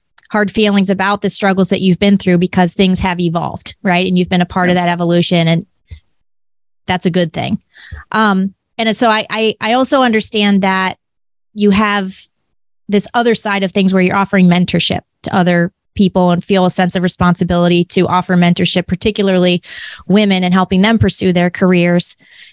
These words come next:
Speaker 1: And so what part, I mean, it's clear what parts of your experience have sort of inf-, informed that part of what you want to do. I guess my question is, why do you welcome that responsibility?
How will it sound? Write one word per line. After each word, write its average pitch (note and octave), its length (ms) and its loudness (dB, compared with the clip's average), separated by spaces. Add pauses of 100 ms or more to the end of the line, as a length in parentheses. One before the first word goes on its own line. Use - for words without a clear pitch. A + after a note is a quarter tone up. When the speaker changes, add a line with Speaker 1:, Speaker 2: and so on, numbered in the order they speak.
(120)
Speaker 1:
And G#3 160 2
so G3+ 540 0 (420)
what C4+ 300 0
part, C4 280 -2
I A#3 40 -4
mean, A3 220 2 (580)
it's A3 140 -2
clear C4+ 260 0
what A3+ 180 0
parts G#3+ 240 -2
of G3 80 -6
your G3+ 80 2
experience G3 520 2
have F#3 200 2
sort G3 160 2
of F3+ 80 0
inf-, F3+ 260 -2
informed F#3 640 2 (300)
that F#3 320 -2
part G3 300 -2
of F3 420 -2 (200)
what G3 240 2
you G#3 120 2
want F3+ 240 0
to F3+ 100 -2
do. F3 460 0 (2000)
I A3 80 -2
guess D4 280 -2
my D4 140 -2
question A3+ 540 0
is, G3+ 500 0 (460)
why G#3+ 340 0
do A#3+ 80 -2
you A#3+ 120 2
welcome G#3 360 2
that F#3 160 0
responsibility? F3+ 960 0